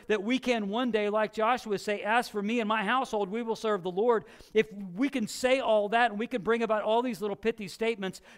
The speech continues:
but yet if our perspective is wrong, we will be wrong. If we are distorted and twisting the truth, we will be wrong. We can say those words, but there'll be no substance in our life or character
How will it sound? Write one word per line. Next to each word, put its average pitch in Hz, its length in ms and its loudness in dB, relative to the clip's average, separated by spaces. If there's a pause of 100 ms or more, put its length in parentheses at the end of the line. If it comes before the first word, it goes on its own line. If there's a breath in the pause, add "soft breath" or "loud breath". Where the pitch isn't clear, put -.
but 233 160 6
yet 226 180 2
if 226 160 4
our 208 100 4
perspective 240 720 -2
is 202 180 0
wrong, 202 320 -2
we 220 160 -2
will 185 200 -2
be 139 120 -4
wrong. 107 420 -8 (380 loud breath)
If 208 160 2
we 262 140 0
are 254 80 4
distorted 247 600 0
and 180 140 -8
twisting 226 460 -6
the 185 60 -6
truth, 247 400 -4 (160 loud breath)
we 214 180 0
will 233 160 0
be 185 140 0
wrong. 196 340 -2
We 220 100 -4
can 190 180 -6
say 247 300 -2
those 180 280 -2
words, 170 260 -6
but 180 160 -8
there'll 196 140 -6
be 202 100 -8
no 190 200 -6 (120)
substance 233 640 -4
in 190 80 -2
our 175 140 0
life 208 280 0
or 160 60 -4
character 202 640 -2